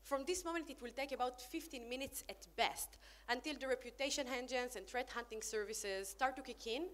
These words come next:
and flag this new instance as suspicious. And this is gap one. At this phase, you're not protected, as you can still click on these traps.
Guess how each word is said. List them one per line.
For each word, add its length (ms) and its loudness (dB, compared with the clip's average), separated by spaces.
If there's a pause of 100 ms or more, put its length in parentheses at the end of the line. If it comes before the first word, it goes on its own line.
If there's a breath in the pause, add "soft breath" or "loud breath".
(260 loud breath)
and 140 0
flag 460 4
this 340 2
new 340 0
instance 500 0
as 80 -4
suspicious. 680 -6 (140)
And 100 -6
this 80 0
is 100 -2
gap 220 0
one. 200 -4 (1200)
At 60 -4
this 180 8
phase, 260 6
you're 140 6
not 160 0
protected, 420 0
as 120 -6
you 60 -6
can 120 -2
still 240 0 (260)
click 220 2
on 160 -2
these 160 -6
traps. 520 -8